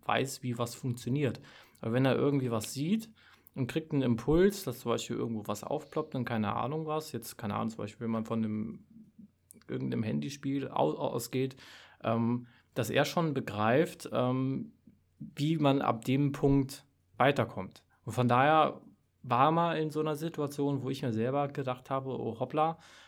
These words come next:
ähm, muss ich jetzt vielleicht doch ein bisschen besser drauf Acht geben, was jetzt eigentlich in Zukunft kommt.“ Also zusammenfassend gesagt, dass ich, äh, mir sch-,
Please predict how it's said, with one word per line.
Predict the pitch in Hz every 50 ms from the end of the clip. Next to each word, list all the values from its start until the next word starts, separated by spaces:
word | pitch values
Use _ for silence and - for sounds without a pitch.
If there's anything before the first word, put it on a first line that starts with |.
| - _
ähm, | - 120 120 123 127 127 135 - -
muss | 139 131 135 147
ich | 156 -
jetzt | - 135 -
vielleicht | - 127 113 110 -
doch | 131 139 135 -
ein | 160 147
bisschen | 139 143 143 143 - - 143 139 139 139 139 131 - _ _ _ _ _ _ _ _ _ _ _ _ _ _ - _ _ _ _ _ _
besser | - 117 117 - - 156 139
drauf | - 113 117 113 113
Acht | - - 127 - - - _
geben, | 139 139 135 135 139 139 135 135 135 135 - _ _ _ _ _
was | _ 110 110 120 123 123
jetzt | - 131 120 -
eigentlich | - - 127 131 123 - -
in | 123 117 113 - - _ _ _ _
Zukunft | - - - 165 165 156 - 117 107 101 - -
kommt.“ | - - 107 98 95 92 - - _ _ - _ _ _ _ _ _ - - _ _ - - -
Also | - 131 127 135 139 139 - - _ _ _ _ _
zusammenfassend | - - 139 123 135 143 180 190 - - 165 156 - 170 156 143
gesagt, | 143 127 123 135 139 147 160 156 -
dass | - 117 -
ich, | 131 123 117 - -
äh, | - 123 117 113 117 120
mir | 120 120 117 110
sch-, | - - - -